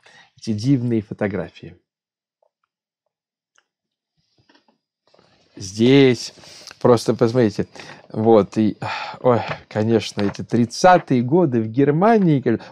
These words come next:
очень плохие были, очень скверные, и вообще там было много безобразия.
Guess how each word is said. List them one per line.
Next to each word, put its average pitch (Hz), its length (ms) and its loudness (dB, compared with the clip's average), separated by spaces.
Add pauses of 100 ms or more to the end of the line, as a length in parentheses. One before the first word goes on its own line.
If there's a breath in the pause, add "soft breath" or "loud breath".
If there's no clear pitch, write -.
очень 135 300 2
плохие 147 440 2
были, 90 260 -2
очень 95 460 -2
скверные, 117 720 2
и 104 100 -2
вообще 101 340 -2
там 101 220 -4
было 101 140 -2
много 104 300 -2
безобразия. 107 680 2